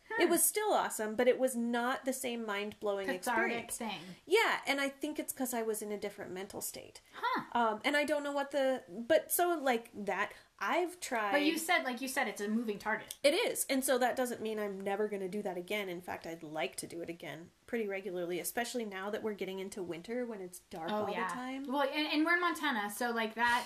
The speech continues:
Speaker 2: is, it's a huge part of the, we're, we're nearly Alaska, just kidding. We're pretty far from Alaska, but
Speaker 1: But it feels
Speaker 2: a lot of
Speaker 1: like
Speaker 2: dark.
Speaker 1: Yeah, so
Speaker 2: A lot
Speaker 1: much
Speaker 2: of dark.
Speaker 1: dark. I mean, it's dark at five in the,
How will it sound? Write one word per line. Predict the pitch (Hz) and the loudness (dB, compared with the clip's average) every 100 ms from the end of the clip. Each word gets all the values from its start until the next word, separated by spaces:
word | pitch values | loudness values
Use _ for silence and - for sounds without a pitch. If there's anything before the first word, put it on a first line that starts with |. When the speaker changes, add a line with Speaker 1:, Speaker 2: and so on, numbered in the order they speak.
| - | -4
Speaker 2:
is, | 220 214 | -6 -4
it's | 233 226 | -4 -4
a | 247 | -6
huge | 247 240 214 - | -4 -6 -6 -8
part | - 220 | -4 -4
of | 202 | -4
the, | 196 180 - 220 | -6 -8 -8 -2
we're, | 262 262 240 | 0 0 -2
we're | 247 302 | -2 0
nearly | 320 440 427 | 4 6 6
Alaska, | 339 254 226 - 202 | 6 4 4 0 -6
just | 202 - | -6 -6
kidding. | 214 185 | -6 -4
We're | 202 202 | -4 -4
pretty | 233 | -4
far | 220 202 | -2 -4
from | 196 | -4
Alaska, | 196 190 185 202 | -2 -2 -2 -2
but | 202 - - - | 0 -2 -6 -6
Speaker 1:
But | 220 | 0
it | 220 - | 0 2
feels | 247 247 226 | 2 2 4
Speaker 2:
a | |
lot | 226 220 | 4 4
of | |
Speaker 1:
like | 226 | 4
Speaker 2:
dark. | 208 151 117 - | 0 -2 -4 -4
Speaker 1:
Yeah, | 214 180 160 | -2 -2 -2
so | - 330 | 0 2
Speaker 2:
A | |
lot | 349 | 2
Speaker 1:
much | 349 | 0
Speaker 2:
of | - | 0
dark. | 302 254 | 0 0
Speaker 1:
dark. | 196 | 0
I | 240 | -2
mean, | 220 | -2
it's | 208 | -4
dark | - 196 202 | -2 -2 -2
at | - | -8
five | - 190 196 | -8 -6 -6
in | 202 | -6
the, | 190 | -8